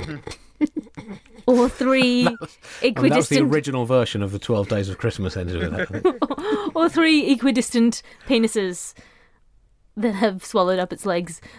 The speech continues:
Speaker 1: somehow.
Speaker 2: <laughs>
Speaker 1: Um,
Speaker 2: It's described as whistling bottle, as a bird on eggs or pods, which sounds like a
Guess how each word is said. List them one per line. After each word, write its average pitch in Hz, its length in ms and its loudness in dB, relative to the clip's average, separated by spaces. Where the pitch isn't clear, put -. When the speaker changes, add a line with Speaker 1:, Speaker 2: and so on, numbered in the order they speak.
Speaker 1:
somehow. 180 460 0
Speaker 2:
<laughs> - 40 -20
Speaker 1:
Um, 180 340 0
Speaker 2:
It's 170 100 0
described 208 640 2
as 131 140 -4
whistling 165 600 2
bottle, 123 480 -2
as 117 120 0
a 123 60 4
bird 147 480 4
on 120 160 0
eggs 131 380 -2
or 120 200 -2
pods, - 580 -2
which 147 200 2
sounds 165 300 2
like 302 100 0
a 330 60 2